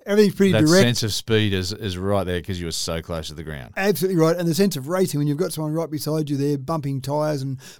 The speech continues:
Speaker 1: bumping pods beside you, it's, it's pretty hectic, but it's fantastic. But I love how quickly they accelerate 'cause there's
Speaker 2: Mm.
Speaker 1: not a lot of weight. There's a bit of the weight of you and the, the go-kart, and that's it. And the cornering is so direct, so it's very exciting. But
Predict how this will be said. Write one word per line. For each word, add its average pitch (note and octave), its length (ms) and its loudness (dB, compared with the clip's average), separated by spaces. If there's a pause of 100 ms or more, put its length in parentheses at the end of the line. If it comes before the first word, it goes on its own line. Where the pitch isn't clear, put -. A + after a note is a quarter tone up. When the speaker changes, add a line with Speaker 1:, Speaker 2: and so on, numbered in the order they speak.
(100)
Speaker 1:
bumping D3 320 0
pods D3+ 340 0
beside D3 400 -4
you, C#3 80 0
it's, C#3+ 180 -6
it's G#3 160 -10 (220)
pretty G3+ 220 -2
hectic, C#3 400 -2 (340)
but E3+ 140 4
it's E3 160 0
fantastic. F3 440 -4
But D#3+ 140 0
I D#3 40 2
love F3 420 0 (240)
how C#3 160 -6
quickly F3 340 -6
they E3 80 -2
accelerate E3 400 -2
'cause C3+ 140 -6
there's A#2+ 160 -2
Speaker 2:
Mm. E3 80 -4
Speaker 1:
not C#3 140 -2
a - 20 -8
lot C3+ 100 -4
of C#3+ 60 -2
weight. F3+ 200 -2
There's B2+ 360 -10
a F3 80 -14
bit C3 160 -10
of B2 60 -8
the C3+ 60 -10
weight C3+ 200 -6
of B2 160 -10
you G#3 260 -2
and C3 160 -6
the, B2+ 180 -18
the C3+ 160 -14
go-kart, F3 420 -6
and D#3 80 -10
that's C#3+ 180 -8
it. G3 180 0 (320)
And C#3 160 -6
the A#2 60 -8
cornering G3+ 440 4
is C#3 120 0
so E3+ 160 2
direct, F3 400 0
so F3 200 0
it's E3 240 -6 (200)
very G#3 260 -10
exciting. E3+ 640 0 (400)
But F#3 180 -2